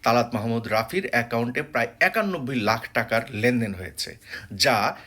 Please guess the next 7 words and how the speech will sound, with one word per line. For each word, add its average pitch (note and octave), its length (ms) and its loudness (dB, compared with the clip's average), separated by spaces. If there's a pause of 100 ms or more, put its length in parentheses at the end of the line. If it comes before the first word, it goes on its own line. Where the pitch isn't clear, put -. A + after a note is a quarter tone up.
(260)
বিভিন্ন D3 360 -2
তদবির A#3+ 520 4
বাণিজ্য D#3 440 2
করে B2+ 340 0 (500)
তালাত B2 300 4
মাহমুদ A2+ 380 -2
রাফি G#2+ 340 -2